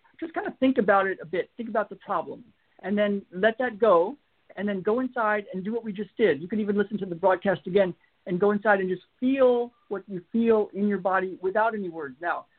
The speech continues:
just like that baby that's being born, feel the actual physical sensation. It's gonna feel boring. And your ego, your mind is gonna say, "Oh, this is dumb.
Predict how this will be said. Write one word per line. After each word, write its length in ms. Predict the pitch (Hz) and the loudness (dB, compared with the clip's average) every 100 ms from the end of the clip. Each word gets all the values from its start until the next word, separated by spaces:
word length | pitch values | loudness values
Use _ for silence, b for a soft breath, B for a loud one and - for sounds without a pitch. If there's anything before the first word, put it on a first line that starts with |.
| _ - | _ -10
just 160 | 226 | -4
like 140 | 254 214 | -4 -2
that 200 | 202 170 | -2 -2
baby 300 | 196 196 190 | -2 -2 -4
that's 180 | 180 - | -6 -6
being 200 | 190 180 | -6 -2
born, 260 | 190 185 - _ | 0 -2 -4 _
feel 420 | 226 247 233 226 | 4 6 4 2
the 160 | 208 180 | -4 -4
actual 480 | 185 - 233 196 - _ | -2 -2 -4 -6 -6 _
physical 560 | 226 220 233 220 214 202 | -8 -6 -6 -4 -4 -4
sensation. 640 | 202 190 202 185 208 185 165 _ _ | -6 -4 -4 -4 -4 -6 -8 _ _
It's 120 | 202 | -4
gonna 160 | 269 277 | 0 2
feel 180 | 294 240 | 4 2
boring. 500 | 202 233 180 127 135 _ _ - | 4 2 2 -2 -10 _ _ -8
And 200 | 185 185 | -4 0
your 160 | 185 185 | 0 0
ego, 420 | 226 285 214 170 | 0 4 6 4
your 160 | 170 175 | 2 -4
mind 360 | 185 208 233 202 | -6 -6 -6 -8
is 60 | |
gonna 160 | 202 180 - | -10 -12 -10
say, 140 | 180 | -8
"Oh, 120 | 156 | -8
this 160 | 156 147 | -10 -12
is 100 | 139 160 | -6 2
dumb. 480 | 214 214 208 208 | 4 6 4 0